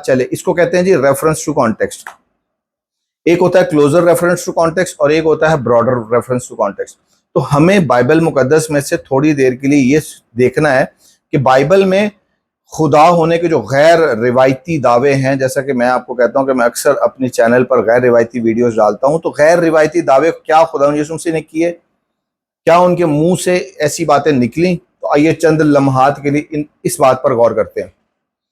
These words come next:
اگر آپ میرے ساتھ یوحنا کی انجیل اس، ان حوالوں کو لکھ لیجئے گا، کیونکہ میں پڑھ، پڑھ نہیں سکوں گا، کیونکہ، آ، زیادہ لمبا ہو جائے گا ویڈیو۔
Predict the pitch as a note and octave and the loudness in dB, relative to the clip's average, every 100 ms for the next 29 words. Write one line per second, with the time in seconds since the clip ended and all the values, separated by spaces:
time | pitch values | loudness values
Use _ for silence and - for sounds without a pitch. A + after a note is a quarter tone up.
0 | _ _ _ - C#3 F3 F3 F3 - F3 | _ _ _ -2 2 4 4 2 2 2
1 | F3 F3 D3 D3 D3 D3 E3 E3 E3+ D#3 | 2 0 -2 0 2 0 0 -2 -2 -2
2 | C#3+ D#3 E3+ - D3+ - - D#3 D#3 C#3+ | 0 0 -2 -4 -10 -8 -4 0 2 4
3 | D#3 E3+ C#3+ D#3 F3 D#3 D#3+ E3+ D#3+ E3 | 2 2 0 0 -2 0 0 0 0 -2
4 | E3 D#3+ B2+ C3 - D#3 E3 D#3 D3 C#3 | -2 0 -2 -2 0 0 2 0 -2 -2
5 | C#3+ D3+ D3+ C#3+ D3+ D3 - A#2+ A#2 A2+ | 0 0 -2 0 2 2 0 2 2 2
6 | A2 A#2+ C3+ C3+ D3 C#3 C3 C3 B2 A#2+ | 0 0 0 0 2 2 2 0 0 -2
7 | C#3+ | -4